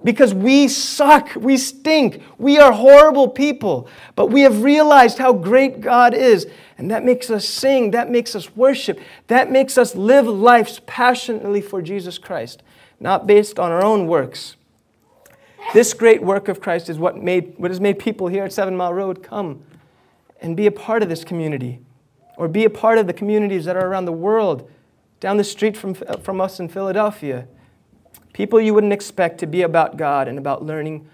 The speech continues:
more about Him. Something goes off in our hearts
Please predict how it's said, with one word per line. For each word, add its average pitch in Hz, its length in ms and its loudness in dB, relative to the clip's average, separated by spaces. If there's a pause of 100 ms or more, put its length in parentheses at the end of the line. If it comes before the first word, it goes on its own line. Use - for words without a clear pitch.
(220)
more 143 280 -12
about 131 340 -10
Him. 120 300 -12 (1000)
Something 190 320 -6
goes 175 200 -4
off 151 220 -6
in 143 80 -12
our 139 140 -8
hearts 127 320 -14